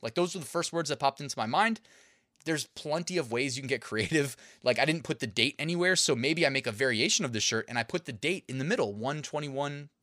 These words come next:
twenty-one or, or one twenty twenty-one. Um, lots of ways to get creative here, you know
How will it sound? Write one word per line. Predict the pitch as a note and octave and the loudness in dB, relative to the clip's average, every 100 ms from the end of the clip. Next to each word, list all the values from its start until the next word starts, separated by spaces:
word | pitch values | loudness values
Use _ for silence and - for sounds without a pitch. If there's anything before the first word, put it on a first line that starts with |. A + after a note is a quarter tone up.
| _ _ _ | _ _ _
twenty-one | - D3 C#3 E3+ G#2 | -4 0 2 0 -2
or, | G#2+ | -6
or | A#2 | -4
one | A#2+ E3 | 2 2
twenty | D#3 D#3+ D#3 | 2 -4 -6
twenty-one. | C#3 C3 C3+ A2+ G2+ _ _ _ _ _ - | -6 -6 -4 -6 -8 _ _ _ _ _ -2
Um, | C3 C3+ C#3+ | 0 0 -2
lots | E3+ F3 | -4 -2
of | D#3 | -2
ways | D3 | -2
to | - | -4
get | C3+ | -6
creative | - B2 A#2+ - | -2 -2 -2 -6
here, | F2+ G2 | -10 -6
you | A2+ | -4
know | G#2+ G#2+ | -4 -6